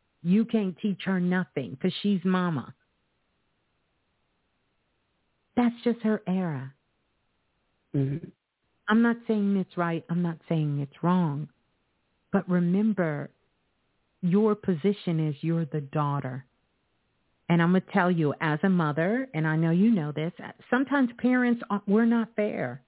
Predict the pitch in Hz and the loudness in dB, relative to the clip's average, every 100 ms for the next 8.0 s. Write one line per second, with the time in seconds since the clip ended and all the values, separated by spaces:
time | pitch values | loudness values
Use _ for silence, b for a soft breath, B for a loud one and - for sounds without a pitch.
0 | _ _ _ _ 214 262 269 262 247 254 | _ _ _ _ 2 2 0 -2 -2 -2
1 | 262 254 214 175 156 147 143 - - _ | -2 -4 2 6 6 4 -2 -10 -18 _
2 | _ _ _ _ - 254 247 294 294 285 | _ _ _ _ -2 0 0 -4 -2 0
3 | 277 240 247 208 247 - 233 208 190 233 | 0 0 -2 -2 -4 -2 0 2 2 2
4 | 226 202 196 - 202 214 220 _ 214 208 | 2 0 -2 -2 -2 0 -2 _ 0 0
5 | - 185 190 190 190 170 - - 151 - | -4 -4 0 0 0 -2 -10 -8 -8 -8
6 | - - 135 _ _ _ _ _ _ _ | -14 -14 -18 _ _ _ _ _ _ _
7 | _ 185 190 190 202 202 165 165 160 | _ 2 2 2 -2 -2 2 4 2